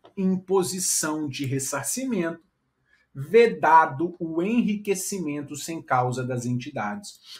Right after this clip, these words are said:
O parágrafo primeiro está novamente reforçando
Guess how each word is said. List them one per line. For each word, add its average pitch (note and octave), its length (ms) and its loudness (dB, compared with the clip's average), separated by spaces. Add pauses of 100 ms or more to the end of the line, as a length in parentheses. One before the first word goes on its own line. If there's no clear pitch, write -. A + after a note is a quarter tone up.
(120)
O F3+ 120 -10
parágrafo G#3+ 760 8
primeiro F3+ 480 0
está G3+ 280 -2
novamente G3 840 -2
reforçando G3 1500 -4